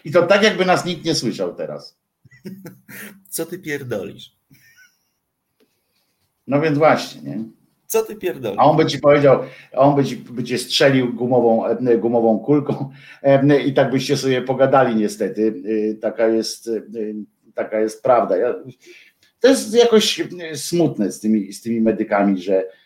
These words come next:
Speaker 1: e, że nie. A jesteś za obowiązkowym szczepieniem, czy nie?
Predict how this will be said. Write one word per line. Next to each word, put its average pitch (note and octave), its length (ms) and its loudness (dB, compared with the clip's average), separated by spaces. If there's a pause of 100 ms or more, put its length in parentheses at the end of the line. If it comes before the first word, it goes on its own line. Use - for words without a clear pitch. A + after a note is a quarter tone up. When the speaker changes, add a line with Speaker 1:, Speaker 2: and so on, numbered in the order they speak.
(180)
Speaker 1:
e, G#2 140 0 (380)
że G#2 280 0
nie. G2+ 140 -2 (120)
A C#3 60 4
jesteś D#3 320 4
za D3+ 120 4
obowiązkowym C#3+ 640 2
szczepieniem, D#3 520 -2
czy - 140 -6
nie? A#2 240 -6